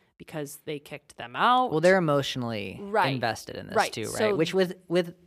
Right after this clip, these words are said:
Speaker 2: any criticism of any group we've talked about, like, I don't think that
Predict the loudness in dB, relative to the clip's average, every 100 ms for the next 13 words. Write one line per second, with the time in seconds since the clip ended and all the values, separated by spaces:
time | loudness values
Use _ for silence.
0 | -2 0 0 -2 -4 -4 -8 -8 -8 -4
1 | -2 -2 -4 -8 -8 -6 -8 -6 -4 -2
2 | -4 -6 _ _ -20 _ _ -4 -4 -4
3 | -8 -6 -4 -4 -6